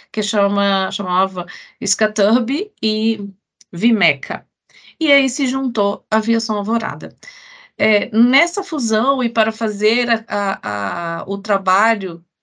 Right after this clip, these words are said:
que foi, é, vencido, eles gostariam de, foram buscar um sistema que organizasse, que ajudasse na manutenção, especificamente na manutenção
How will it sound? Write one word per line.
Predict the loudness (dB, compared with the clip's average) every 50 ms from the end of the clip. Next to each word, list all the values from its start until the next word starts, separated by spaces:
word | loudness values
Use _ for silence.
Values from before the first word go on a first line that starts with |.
| _
que | _ -12 -12
foi, | -12 -10 -10 -6 -4 -4 -4 -4 -4 -8 -10 -12 -8
é, | -6 -4 -2 -2 -2 -4
vencido, | -6 -6 -8 -8 -6 -6 -4 -4 -2 0 0
eles | 0 0 -2
gostariam | -4 -4 -2 -2 0 2 2 2 4 2
de, | 2 0 -2 -4 -4 -4 _ _ _ -4
foram | 0 0 0 0 0
buscar | -2 -2 -4 -4 -2 0 2 4 4 2 0 -4 _ _ _ _ _ _ _ -2 0
um | 2 2
sistema | 2 0 -2 -4 0 0 0 2 4 2 2
que | 2 4 4
organizasse, | 4 6 6 6 4 4 2 2 2 4 4 6 4 4 2 0 -4 -4 -4
que | 0 2 2
ajudasse | 2 2 2 2 2 4 4 2 2 2 2
na | 4 4 4 4
manutenção, | 2 2 2 0 0 0 -2 -2 -2 -2 -4
especificamente | -4 -4 -4 -4 -4 -4 -2 -4 -6 -6 -2 -2 0 0 0 -2 -2 -2 -2
na | 0
manutenção | 0 0 0 0 0 0 -2 -4 -4 -4 -4 -6 -6